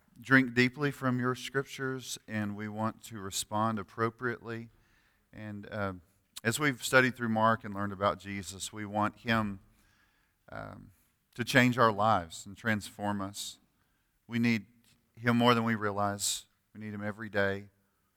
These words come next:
We need everything he did and accomplished for us.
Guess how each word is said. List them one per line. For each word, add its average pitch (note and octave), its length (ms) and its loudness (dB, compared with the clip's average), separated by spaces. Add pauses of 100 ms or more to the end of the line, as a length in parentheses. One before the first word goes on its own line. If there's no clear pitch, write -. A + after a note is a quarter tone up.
(720)
We A2 80 -6
need A2 120 2
everything A2 520 0
he G#2+ 180 -12
did G#2+ 320 0
and G2+ 140 -12
accomplished G#2+ 840 -6 (540)
for A2+ 240 -8
us. - 400 -8